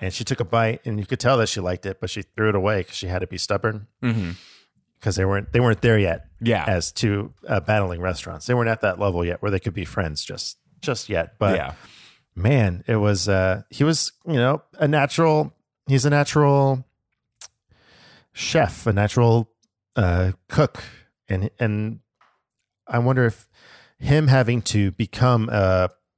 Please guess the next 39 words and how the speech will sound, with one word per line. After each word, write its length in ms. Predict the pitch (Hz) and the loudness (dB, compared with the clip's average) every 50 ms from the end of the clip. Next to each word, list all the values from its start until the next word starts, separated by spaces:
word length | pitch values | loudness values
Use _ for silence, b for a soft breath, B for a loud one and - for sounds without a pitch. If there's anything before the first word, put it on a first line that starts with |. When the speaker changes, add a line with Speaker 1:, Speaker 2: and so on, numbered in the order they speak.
| _ _ _ _ _ _ _ _ | _ _ _ _ _ _ _ _
Speaker 1:
French 720 | - - - - 123 117 113 113 - - - - - - _ _ _ _ _ - | -20 -20 -2 2 2 2 2 2 -2 -6 -8 -8 -10 -14 _ _ _ _ _ -12
chef 500 | - - - 107 87 82 - - - - | -10 -2 0 2 2 2 0 -4 -10 -4
or, 280 | - 110 101 98 98 - - | 0 0 2 2 0 0 0
like, 220 | 101 92 92 - | 0 0 0 0
a 40 | 95 | 0
master 440 | 98 98 101 101 98 - - 95 92 | 0 2 2 2 0 0 -2 -4 -2
chef 280 | - 104 95 87 - | 0 0 0 0 -2
in 80 | - 90 | -2 -4
the 80 | 90 | -4
French's 420 | - - 107 101 95 - - 82 - | -2 0 0 -2 0 -2 -6 -6 -4
eyes 460 | - 95 87 87 87 82 82 82 B B B B B B B | -2 -2 0 0 0 0 -2 -4 B B B B B B B
is 200 | 113 110 87 85 | 0 0 0 2
what 300 | 98 104 101 110 - - | 2 2 2 2 0 0
would 300 | 110 104 104 110 - - _ _ _ _ _ _ | 2 2 2 2 0 -4 _ _ _ _ _ _
not, 300 | - 123 120 - - _ - | -2 -2 -2 -2 -4 _ -4
not 180 | 127 135 147 | -2 -2 0
really, 180 | 143 127 123 120 | 0 0 2 2
like, 160 | 113 107 92 | 2 0 -2
validate 520 | 85 85 98 98 104 110 107 104 113 104 - | 0 0 0 2 2 2 2 0 -2 -2 0
him 260 | 98 98 98 95 87 | 0 0 0 0 -2
to 100 | - 101 | -4 -4
be 400 | - 104 98 95 92 92 92 - b b b b b b b b b b b _ _ _ | -2 -2 -2 -2 -2 -4 -6 -8 b b b b b b b b b b b _ _ _
the 100 | 113 101 | 0 0
guy 380 | 82 - 110 98 98 101 98 92 | 2 4 4 6 6 6 6 4
that 200 | 90 87 85 - | 4 2 0 -2
can 300 | - 90 87 87 95 - _ _ | -4 -4 -4 -4 -6 -8 _ _
infuse 440 | 123 113 - - 117 117 113 98 - | 0 0 2 2 2 2 2 2 0
the 100 | 104 - | -2 -2
two 480 | - - 101 95 95 92 92 92 95 - _ _ _ _ _ _ _ _ _ _ _ - | 0 2 4 4 6 4 2 0 -2 -6 _ _ _ _ _ _ _ _ _ _ _ 2
cuisines 400 | 127 101 92 98 92 90 - - | 4 4 4 4 2 0 0 -2
together 420 | 104 85 104 95 92 87 90 85 | 0 0 2 2 2 2 0 -2
to 160 | - - - 101 | -2 -4 -4 -4
make 400 | 95 90 90 87 87 - - - | -2 -2 -2 -4 -4 -8 -10 -2
something 360 | - 110 95 - 95 90 90 | -2 -2 0 0 -2 -2 0
new 220 | 92 90 85 85 85 | 0 2 2 2 0
and 80 | 85 | -2
exciting 520 | 82 - - 98 87 82 80 78 76 - - | -4 -4 -2 0 0 0 0 -2 -6 -8 -8
and 120 | - 104 85 | -8 -6 -4
different. 360 | 95 82 - - - 82 | -4 -4 -4 -6 -12 -14